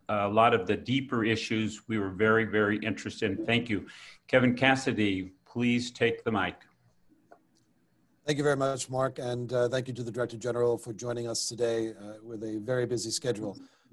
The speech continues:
Speaker 2: Um, the next part of this program will be a Q and A session, uh, with what we call the social partners of the I L O.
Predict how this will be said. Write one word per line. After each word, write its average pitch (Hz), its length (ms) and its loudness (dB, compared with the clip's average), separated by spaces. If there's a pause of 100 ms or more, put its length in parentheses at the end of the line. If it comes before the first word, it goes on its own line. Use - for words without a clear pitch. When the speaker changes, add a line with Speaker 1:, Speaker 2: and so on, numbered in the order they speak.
(120)
Speaker 2:
Um, 135 240 0 (480)
the 156 440 4 (100)
next 180 200 -2
part 170 180 4
of 147 60 2
this 139 140 -2
program 147 460 -2 (100)
will 135 260 -4
be 131 380 -2
a 123 200 -6
Q 151 220 -2
and 143 100 0
A 139 100 0
session, 156 440 -4 (380)
uh, 127 340 4
with 131 400 -2
what 135 180 -8
we 131 100 -2
call 135 220 2
the 127 120 -4
social 156 400 -2
partners 135 440 -2
of 117 100 -8
the 123 100 -4
I 120 180 4
L 123 140 2
O. 110 260 2